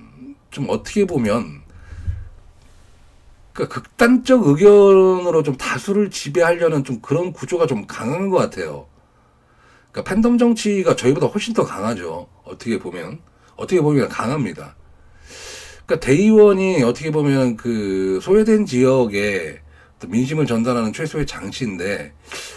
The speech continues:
이를 없애면은 아마 민주당 온라인 댓글 정당이 될 것 같습니다. 결국 민주당도, 어, 좀 민심을 잃을 수도 있겠죠.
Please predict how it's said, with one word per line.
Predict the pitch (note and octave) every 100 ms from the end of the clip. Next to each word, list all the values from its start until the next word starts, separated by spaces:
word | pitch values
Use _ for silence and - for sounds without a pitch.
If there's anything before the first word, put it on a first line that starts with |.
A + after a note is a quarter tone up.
| - -
이를 | A2 D#3 F3+ E3+ D#3+ -
없애면은 | G#2 - - F3+ E3 D3 C3+ D#3 F#3+ A3
아마 | G#2 A#2 B2+
민주당 | A2 B2 C3 A2 F#2
온라인 | A#2 E3 F#3+ G3 F#3 E3
댓글 | C#3+ D3
정당이 | B2+ G#2 A2 G2+
될 | F#2 F#2+
것 | F2
같습니다. | D#2 D2+ C#2+ D2+
결국 | G2 G#2 D3+ - - - - - _ -
민주당도, | D#2+ G#2 A#2 B2 G#2 F#2 C#3+ G3+ - - _ -
어, | D#2 D2+ D2+ D2+
좀 | D#2+
민심을 | G2+ G#2+ A2+ G2 F#2+ - -
잃을 | A2+ F3
수도 | F3 - -
있겠죠. | F#2 - A3 D3+ - -